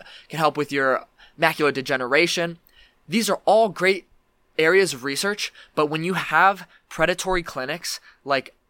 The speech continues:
popping up all over the place, charging five to ten thousand dollars on these treatments that are unapproved by the F D A and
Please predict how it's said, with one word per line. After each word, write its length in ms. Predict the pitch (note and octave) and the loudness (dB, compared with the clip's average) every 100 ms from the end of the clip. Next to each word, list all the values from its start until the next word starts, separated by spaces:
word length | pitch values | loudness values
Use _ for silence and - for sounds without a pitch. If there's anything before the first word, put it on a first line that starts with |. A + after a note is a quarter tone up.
| _ _ _ - | _ _ _ -10
popping 280 | F#3+ G#3+ G3+ | -4 0 0
up 140 | D3+ - | 0 4
all 240 | F#3+ G3+ | 4 4
over 160 | G3+ D#3+ | 2 -2
the 60 | |
place, 400 | - C3 A2 - | -4 -6 -6 -8
charging 440 | - D#3+ D#3+ E3 C#3+ | -6 -2 -2 -4 -4
five 340 | D#3 D#3+ E3+ | 2 2 2
to 60 | D#3 | -2
ten 220 | E3+ E3 | -10 -6
thousand 320 | D#3+ D3+ D3 | -2 -2 -2
dollars 380 | C3+ C#3 D3 C#3+ | 0 0 0 -2
on 180 | C3+ B2+ | -8 -10
these 160 | B2 | -12
treatments 460 | - E3 E3 F3 - - - | -12 -12 -10 -12 -12 -18 -6
that 120 | C3+ | -4
are 100 | B2+ C#3 | -2 0
unapproved 440 | F3+ G3+ A3 G#3+ | 0 0 -4 0
by 200 | G3 F#3+ | 0 2
the 80 | F#3+ | 0
F 120 | F#3+ | -2
D 120 | D#3+ | -2
A 240 | B2+ B2 B2+ | -2 -2 -8
and 160 | C3 | -18